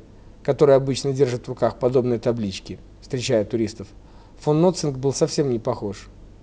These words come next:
Больше всего барон был похож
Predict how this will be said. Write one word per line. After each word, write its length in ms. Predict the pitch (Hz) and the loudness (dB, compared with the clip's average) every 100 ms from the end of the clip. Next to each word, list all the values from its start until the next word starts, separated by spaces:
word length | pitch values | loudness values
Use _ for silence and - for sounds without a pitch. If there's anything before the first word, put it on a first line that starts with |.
| - - - - - - - - - - | -20 -20 -20 -20 -20 -20 -20 -20 -18 0
Больше 320 | 147 165 156 | 4 4 2
всего 280 | - 160 156 | 0 2 4
барон 340 | 143 156 170 | 6 6 4
был 120 | 143 135 | 2 0
похож 440 | 135 160 156 | 0 2 0